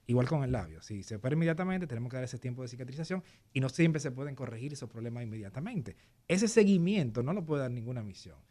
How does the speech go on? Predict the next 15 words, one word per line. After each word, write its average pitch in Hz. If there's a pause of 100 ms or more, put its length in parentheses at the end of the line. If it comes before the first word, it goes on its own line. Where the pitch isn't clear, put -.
(320)
Y 123
cirugía 135
también 170
compleja 143
o, 104 (100)
o 110
niños 131
que 147
tienen, 147 (280)
eh, 120
problemas 131
de 151
salud 139
muy 147
graves, 143